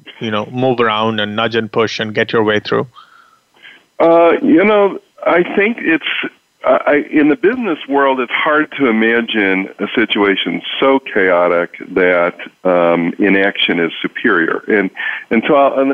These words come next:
Speaker 2: and it might be, from a probability standpoint, inaction and action might be roughly equivalent. For example, let's imagine you're in a room,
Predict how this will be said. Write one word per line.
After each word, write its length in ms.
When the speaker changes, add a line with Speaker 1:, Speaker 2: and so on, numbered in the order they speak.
Speaker 2:
and 300
it 80
might 260
be, 180
from 140
a 80
probability 600
standpoint, 800
inaction 480
and 120
action 340
might 220
be 340
roughly 380
equivalent. 500
For 160
example, 460
let's 220
imagine 720
you're 180
in 60
a 100
room, 520